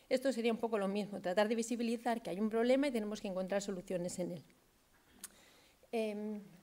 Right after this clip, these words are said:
cuando me he puesto a investigar sobre ese tema, como decía Dolores, todos somos curiosos de pequeños, todo nos llama mucho la atención, siempre estamos experimentando y, sin embargo, cuando vamos a mayores, esta curiosidad y esta experimentación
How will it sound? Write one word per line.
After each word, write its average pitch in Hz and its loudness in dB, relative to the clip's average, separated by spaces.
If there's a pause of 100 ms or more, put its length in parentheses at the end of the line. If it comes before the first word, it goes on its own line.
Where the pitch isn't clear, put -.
(200)
cuando 220 -2
me 240 2
he - -2
puesto 311 -4
a 311 0
investigar 269 0
sobre 247 -6
ese 240 -6
tema, 277 0
como 190 -8
decía 202 -2
Dolores, 262 2 (440)
todos 247 6
somos 247 2
curiosos 220 0
de 202 0
pequeños, 180 -4
todo 208 -2
nos 202 -2
llama 202 0
mucho 202 0
la 196 2
atención, 269 2
siempre 247 2
estamos 202 -6
experimentando 196 0
y, 220 -6
sin 214 0
embargo, 262 2
cuando 220 0
vamos 214 -2
a 233 -2
mayores, 247 0
esta 220 -2
curiosidad 214 -2
y - -12
esta 202 -14
experimentación 214 -2